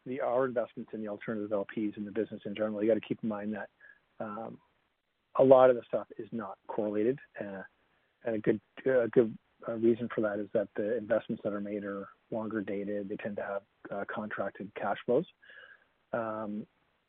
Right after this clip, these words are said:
and, you know, including, um, any of the investments that are exposed to what's happening in the, uh, oil sector, we're pretty comfortable with how the, the portfolio is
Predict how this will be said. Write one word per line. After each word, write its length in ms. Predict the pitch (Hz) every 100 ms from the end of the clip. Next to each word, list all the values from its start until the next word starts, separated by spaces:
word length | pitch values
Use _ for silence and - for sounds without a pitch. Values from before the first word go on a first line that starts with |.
| _ _
and, 300 | 123 110 107 - -
you 80 | 123
know, 100 | 107
including, 540 | 101 - 127 117 107 _ _ _ _ _ _ -
um, 360 | 107 107 113 127
any 120 | 123
of 60 | 113
the 60 |
investments 440 | 107 107 107 113 -
that 100 | 110
are 200 | 104 101 - -
exposed 420 | 110 - 113 107 -
to 120 | 110
what's 140 | 107
happening 520 | - 104 110 104 101 113
in 120 | 104
the, 260 | 104 101
uh, 60 | 98 110
oil 80 | 113 -
sector, 300 | 110 - 101 - - _ -
we're 120 | 110
pretty 440 | - 120 110 107 _ -
comfortable 400 | 107 - 107 104
with 120 | 101 -
how 120 | 101
the, 140 | 101 - _
the 80 | 110
portfolio 520 | - 107 - 110 104
is 60 | 98